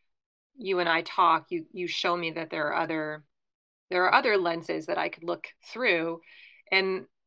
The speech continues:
that this is the lens I'm currently looking through. And that's very helpful sometimes to have someone else speak that out. So I think that that's also something that coaching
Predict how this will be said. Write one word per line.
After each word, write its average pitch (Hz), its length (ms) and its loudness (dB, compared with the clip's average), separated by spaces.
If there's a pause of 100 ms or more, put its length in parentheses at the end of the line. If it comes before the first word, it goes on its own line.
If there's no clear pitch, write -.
(180)
that 180 200 0
this 208 200 0
is 196 100 -4
the 202 100 2
lens 180 280 2
I'm 175 160 2
currently 208 420 0
looking 170 320 -2
through. 180 160 0
And 180 80 0
that's 220 340 -2
very 220 220 0
helpful 190 320 -8
sometimes 170 460 -4
to 160 100 -8
have 160 220 -6
someone 156 240 -8
else 151 200 -8
speak - 280 -12
that 147 180 0
out. 147 320 -2
So - 80 -2
I 180 40 -2
think 202 200 -6
that 170 120 -2
that's 170 180 -2
also 165 220 -6
something 160 340 -10
that - 180 -10
coaching 160 480 -8